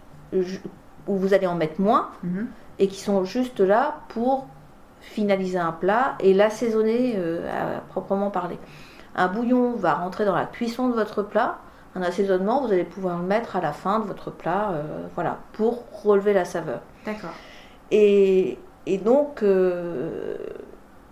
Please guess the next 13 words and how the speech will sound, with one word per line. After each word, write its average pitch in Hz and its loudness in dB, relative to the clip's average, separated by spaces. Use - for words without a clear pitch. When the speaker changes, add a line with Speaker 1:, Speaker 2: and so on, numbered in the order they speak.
Speaker 1:
après, 294 0
donc 202 -2
on 202 2
a, 220 4
euh, 175 0
je - -8
crois, 214 2
dix 185 -4
bouillons 190 -2
végétaux, 196 0
cinq 202 -4
bouillons, 190 -2
euh, 175 -6